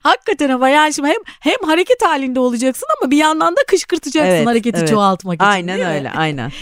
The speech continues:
Speaker 2: aynen.
Speaker 1: Peki şimdi şeffaflık deyince bireysel olarak ve kurumsal olarak
Speaker 2: Hı hı.
Speaker 1: şeffaflığın da bir sınırı var mıdır?
Speaker 2: Hı.
Speaker 1: Varsa nedir?
Speaker 2: Ya bence şeffaflığın sınırı yok. Yani radikal şeffaflık dediğimiz bir kavram var.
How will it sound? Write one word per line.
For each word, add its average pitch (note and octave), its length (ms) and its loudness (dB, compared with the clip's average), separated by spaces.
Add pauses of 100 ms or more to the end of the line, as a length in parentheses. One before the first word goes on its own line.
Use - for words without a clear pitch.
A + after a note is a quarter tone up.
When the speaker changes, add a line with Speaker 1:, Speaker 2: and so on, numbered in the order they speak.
(100)
Speaker 2:
aynen. D3 260 -4
Speaker 1:
Peki - 260 -2
şimdi D#4+ 160 -6
şeffaflık A4 720 -2
deyince A3+ 460 0 (340)
bireysel G#4 360 0
olarak G#3 420 -2
ve B3 100 -4
kurumsal A#3 500 -2
olarak D#3+ 400 -6 (100)
Speaker 2:
Hı A#3 60 -4
hı. A3 80 2
Speaker 1:
şeffaflığın C#4 760 0
da G#3 100 -2
bir B3 100 -2
sınırı F#3 420 -4
var E3 200 0
mıdır? E3 460 -6 (240)
Speaker 2:
Hı. G#3 400 2
Speaker 1:
Varsa A3 360 0
nedir? E3+ 460 -4 (160)
Speaker 2:
Ya A4 80 4 (140)
bence B4+ 300 2
şeffaflığın D4 680 0
sınırı C4+ 220 -4
yok. F#3+ 300 -2 (120)
Yani F3+ 340 0
radikal B3 480 2
şeffaflık B3+ 680 -2
dediğimiz A3+ 460 -2
bir A#3 120 -2
kavram G#3+ 580 -2
var. C3 320 -6